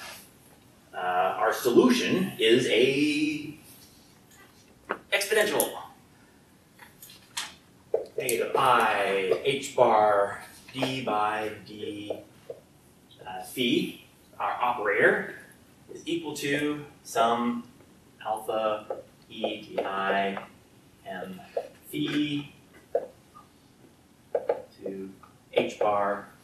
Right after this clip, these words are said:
M alpha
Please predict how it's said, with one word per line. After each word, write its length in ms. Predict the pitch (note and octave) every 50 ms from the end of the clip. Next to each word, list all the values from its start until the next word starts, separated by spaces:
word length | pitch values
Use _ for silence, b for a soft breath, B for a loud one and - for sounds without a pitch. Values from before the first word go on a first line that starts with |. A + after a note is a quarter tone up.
| - -
M 440 | C3+ C3+ C3 C#3 C#3 C#3 C#3 B2+ - - - - - - - - - - - - - - - - - - - - - - _ _ _ - _ - _ - - - - - - - - - -
alpha 580 | - - - - - - A#2+ A#2 A#2 A#2 A#2